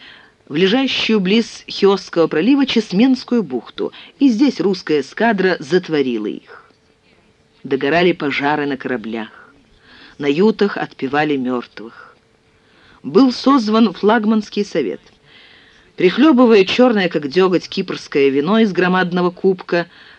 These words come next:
по салону расхаживал Алешка Орлов, молодой и веселый,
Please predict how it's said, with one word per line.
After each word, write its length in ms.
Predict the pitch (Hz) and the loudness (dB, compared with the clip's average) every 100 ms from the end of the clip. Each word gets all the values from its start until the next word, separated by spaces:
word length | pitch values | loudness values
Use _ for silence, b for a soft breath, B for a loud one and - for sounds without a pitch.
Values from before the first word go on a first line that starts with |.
| b | b
по 100 | 143 | -6
салону 400 | 151 156 233 262 | 0 4 6 6
расхаживал 680 | 214 - 170 190 202 196 175 | 4 0 -2 0 0 2 2
Алешка 560 | 151 147 156 - 180 | 4 4 2 -2 -4
Орлов, 560 | 170 143 139 135 127 - B B B | -4 -2 0 0 -2 -12 B B B
молодой 400 | 160 185 269 233 | -2 0 2 0
и 40 | |
веселый, 720 | 127 120 - 175 190 185 180 | 0 -4 0 4 6 4 2